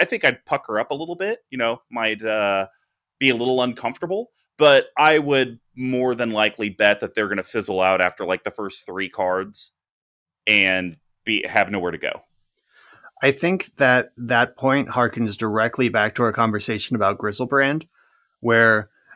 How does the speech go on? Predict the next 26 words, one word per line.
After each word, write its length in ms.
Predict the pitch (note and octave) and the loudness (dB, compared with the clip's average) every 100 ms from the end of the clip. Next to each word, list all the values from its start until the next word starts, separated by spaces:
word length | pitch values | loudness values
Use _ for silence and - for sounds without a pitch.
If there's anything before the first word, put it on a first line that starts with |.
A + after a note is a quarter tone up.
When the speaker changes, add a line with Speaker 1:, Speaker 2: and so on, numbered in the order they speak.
| - | -8
Speaker 2:
your 200 | B2 C3 | 2 2
argument 380 | C3 C#3+ C3+ B2 | 4 4 4 2
at 100 | A#2 | 0
the 80 | |
time 400 | A#2 A#2+ A#2 A2 | -2 2 2 2
was 420 | G#2+ G#2 G#2 G2 - _ _ - | 0 0 -2 -4 -10 _ _ 0
Griselbrand 840 | C#3+ C3 B2+ B2+ A#2+ A2+ G#2+ - | 2 2 4 4 4 2 -2 -6
d-, 100 | B2 - | -16 -2
comes 260 | C#3 B2 | 0 0
into 140 | B2+ G#2+ | 0 -2
play, 460 | A2+ C3+ C3+ C3+ | 2 4 4 4
someone 300 | A#2+ B2 A#2 | 2 0 0
kills 260 | G#2+ A#2+ A2 | 0 -2 -2
it 100 | A2 | -2
in 100 | G#2 | -4
a 60 | G2+ | -4
turn 260 | B2+ A#2 | -2 0
cycle, 420 | A#2+ A2+ A2+ A#2 | 0 0 0 0
you're 140 | G#2+ G2+ | -2 -2
never 280 | G#2 A2+ A#2+ | -2 -2 -2
Speaker 1:
Yeah. 40 | |
Speaker 2:
attacking, 560 | A#2 - G#2 - A2 G#2+ | 0 0 0 -2 -4 -2
you're 100 | G#2+ | 0
never 300 | A2+ A#2 A2+ | 0 0 -2
drawing, 400 | A2+ G#2+ G#2+ G#2 | 0 0 0 0
like, 280 | G#2 G#2 | -4 -6